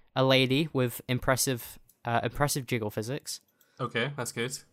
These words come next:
Speaker 1: Uh,
Speaker 2: Well, is she
Speaker 1: and
Speaker 2: made, is she made out of jelly, I'm guessing, yeah?
Speaker 1: Yeah.
Speaker 2: Okay.
Speaker 1: And, um, I, I just, I don't think that's gonna be gra-,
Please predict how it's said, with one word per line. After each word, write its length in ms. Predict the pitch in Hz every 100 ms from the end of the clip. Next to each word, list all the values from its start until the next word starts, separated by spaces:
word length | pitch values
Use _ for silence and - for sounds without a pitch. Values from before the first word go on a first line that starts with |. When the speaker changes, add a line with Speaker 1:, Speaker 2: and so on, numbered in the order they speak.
| -
Speaker 1:
Uh, 140 | 123 120
Speaker 2:
Well, 80 | 120
is 80 | 120
she 40 |
Speaker 1:
and 40 | 139
Speaker 2:
made, 220 | 143 147
is 120 | 143
she 120 | -
made 180 | 143 135
out 120 | 131 123
of 80 | 110
jelly, 320 | 131 113 98
I'm 160 | 92
guessing, 420 | 98 90 - 95 95
yeah? 60 | 147
Speaker 1:
Yeah. 880 | 120 117 113 104 95 92 90 92 98 _ -
Speaker 2:
Okay. 300 | 110 104 95 -
Speaker 1:
And, 500 | 123 117 117 120 117
um, 360 | 123 120 120 - -
I, 180 | 117 - _ -
I 80 | 120
just, 340 | 156 - - -
I 60 |
don't 260 | 123 135 -
think 240 | - 123
that's 160 | 120 117
gonna 180 | 127 110
be 100 | 113
gra-, 300 | 110 117 117